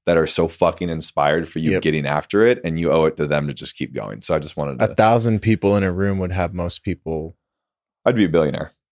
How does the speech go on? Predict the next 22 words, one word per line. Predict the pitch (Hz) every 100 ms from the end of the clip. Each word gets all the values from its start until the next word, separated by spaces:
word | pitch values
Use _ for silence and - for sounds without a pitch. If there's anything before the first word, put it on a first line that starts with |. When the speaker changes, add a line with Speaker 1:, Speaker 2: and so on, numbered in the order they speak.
| _ -
Speaker 2:
<laughs> | - - _ _ _ _ _ _ -
dumbstruck. | 98 87 87 - - - -
You | - 98
know | 92
what |
I | 92
mean? | 92 107 -
Speaker 1:
Yeah. | 92 82 - -
Speaker 2:
That's | 104 104
how | 117
you | 101
have | 92 87
to | 85
think | 90 85
of | 76
it. | -
Like, | - 80 87
Speaker 1:
Mm-hmm. | 135
Speaker 2:
"Oh, | 147
I | 139
only | 139 135
have | 139 135 117